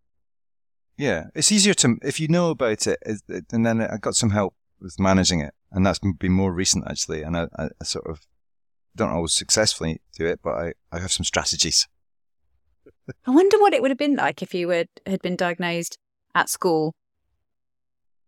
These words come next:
Speaker 1: Well, I, do you know, I think I would have been medicated and it wouldn't have been a good thing. So I'm, I'm kinda happy. I think for me,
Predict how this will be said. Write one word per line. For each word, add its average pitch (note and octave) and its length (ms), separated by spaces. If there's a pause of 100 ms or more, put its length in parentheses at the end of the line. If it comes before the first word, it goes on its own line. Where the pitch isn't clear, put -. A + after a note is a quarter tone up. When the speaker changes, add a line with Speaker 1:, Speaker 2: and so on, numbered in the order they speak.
(540)
Speaker 1:
Well, E3+ 260
I, D#3+ 100
do G3 140
you A#3 40
know, A#3 180
I E3 200
think D#3 260
I A2+ 60
would A2 140
have G#2+ 100
been G2+ 140
medicated G#2 720
and F#2 100
it F2 80
wouldn't F#2+ 200
have E2 100
been G2+ 120
a F#2 60
good F#2+ 160
thing. F#2+ 320 (140)
So - 160
I'm, G#2+ 240
I'm G#2 160
kinda F#2 420 (420)
happy. A2 340
I G#2+ 60
think G2+ 440
for G#2 100
me, A2+ 340